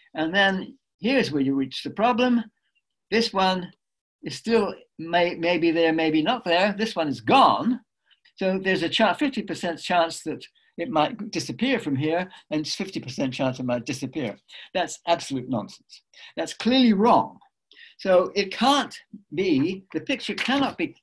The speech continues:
correct that somehow it disappears from one location, not from the other.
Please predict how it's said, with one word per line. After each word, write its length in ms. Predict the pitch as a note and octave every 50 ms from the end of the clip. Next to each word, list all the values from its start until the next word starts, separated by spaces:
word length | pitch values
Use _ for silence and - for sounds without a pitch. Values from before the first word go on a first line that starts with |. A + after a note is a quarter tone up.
| _ _ -
correct 600 | - F3+ F#3 A#3 C#4+ G3+ - - - - - - _ _ - - _ _ -
that 200 | F3 F3 F3 -
somehow 480 | - G3+ F#3+ F#3+ F#3 - F3 D#3+ D#3 D#3
it 160 | - D#3 D3+
disappears 600 | D#3 C#3 - D#3 C3+ - C#3 B2+ B2 B2 A#2+ -
from 300 | - - B2+ A#2+ A#2 A2 - - _ -
one 240 | C#3+ D3 C#3+ C#3 C#3
location, 480 | C#3 C3 C3 C3 C#3 A#2+ A2+ C3 B2+
not 220 | B2+ C3+ C3+ - _
from 100 | - B2
the 80 | A#2+
other. 140 | A2 A2 A2